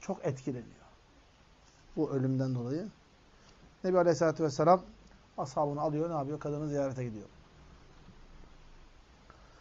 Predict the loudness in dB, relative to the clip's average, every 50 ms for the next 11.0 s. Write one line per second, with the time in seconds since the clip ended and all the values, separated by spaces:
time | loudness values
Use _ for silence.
0 | -20 -20 -20 -20 -20 -20 -20 -20 -20 -20 -20 -20 -20 -20 -18 -10 -8 -2 2 4
1 | 4 6 6 4 4 2 2 0 0 0 0 0 -2 -2 -4 -4 -6 -4 -2 0
2 | 0 0 0 0 -2 -2 -2 -2 -2 -2 -4 -4 -4 -6 -4 -4 -4 -4 -4 -4
3 | -4 -4 -4 -2 -2 -2 -4 -6 -10 -20 -20 -20 -20 -20 -20 -20 -20 -20 -20 -20
4 | -20 -20 -20 -20 -20 -20 -16 -6 -4 -2 0 0 0 0 -2 -2 -6 -10 -12 -12
5 | -14 -8 -4 2 4 4 4 4 2 -2 -4 -8 -12 -16 -20 -20 -20 -20 -14 -12
6 | -10 -10 -8 -6 -4 -4 -4 -4 -4 -6 -6 -6 -10 -8 -6 -6 -6 -4 -4 -4
7 | -4 -4 -6 -6 -6 -4 -2 -2 -2 -2 -4 -4 -6 -8 -18 -20 -20 -20 -20 -20
8 | -20 -20 -20 -20 -20 -20 -20 -20 -20 -20 -20 -20 -20 -20 -20 -20 -12 -10 -2 -2
9 | 0 0 0 -2 -4 -4 -4 -4 -4 -4 -4 -6 -6 -6 -6 -6 -8 -10 -14 -20
10 | -20 -20 -18 -10 -8 -6 -6 -4 -4 -4 -4 -4 -4 -6 -6 -6 -6 -8 -10